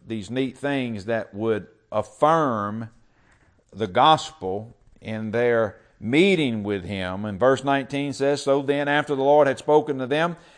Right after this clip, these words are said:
he was received up into heaven and sat down at the right hand of God, and they went out and preached everywhere, the Lord working with them and confirming the word through accompanying signs."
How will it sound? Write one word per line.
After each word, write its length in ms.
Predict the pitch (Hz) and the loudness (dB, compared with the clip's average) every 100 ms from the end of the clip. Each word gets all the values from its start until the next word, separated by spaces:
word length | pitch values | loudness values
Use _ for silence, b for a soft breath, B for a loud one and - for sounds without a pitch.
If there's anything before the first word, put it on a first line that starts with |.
| b | b
he 100 | 135 | -8
was 200 | 127 117 | -6 -6
received 440 | 120 - 165 165 156 | -6 -4 0 2 4
up 200 | 156 156 | 4 2
into 180 | 135 | -2
heaven 300 | 127 165 165 | 2 2 2
and 100 | 135 | -2
sat 240 | - 156 131 | -2 -4 -2
down 220 | 143 143 | -2 -2
at 80 | 135 | -2
the 100 | 120 | 0
right 300 | 139 156 131 | 2 0 -2
hand 200 | 143 135 | -6 -6
of 100 | 120 | -2
God, 280 | 139 160 151 | 0 2 0
and 160 | 113 | 0
they 80 | 139 | 0
went 240 | 147 139 | 0 0
out 180 | 143 160 | 0 0
and 120 | 123 | -2
preached 280 | - 156 151 | -2 -2 6
everywhere, 800 | 180 202 160 123 104 95 101 120 b b b b | 10 10 10 0 0 0 -2 -4 b b b b
the 120 | 104 | -2
Lord 260 | 113 139 143 | 6 8 8
working 540 | 139 151 151 131 120 | 6 4 4 -6 -4
with 340 | 123 180 180 156 | 0 2 2 0
them 420 | 170 185 190 190 | 2 2 2 -2
and 260 | 135 131 120 | -4 -4 -4
confirming 760 | 120 107 - 160 175 175 170 156 | -6 -4 -2 -2 -2 -4 -4 0
the 100 | 147 | 2
word 480 | 151 156 156 151 | 4 6 6 2
through 180 | 151 123 | -2 -2
accompanying 580 | 104 - 139 139 139 131 | -2 -6 -8 -8 -10 -10
signs." 680 | - 127 127 127 123 117 - | -8 -6 -6 -8 -10 -14 -20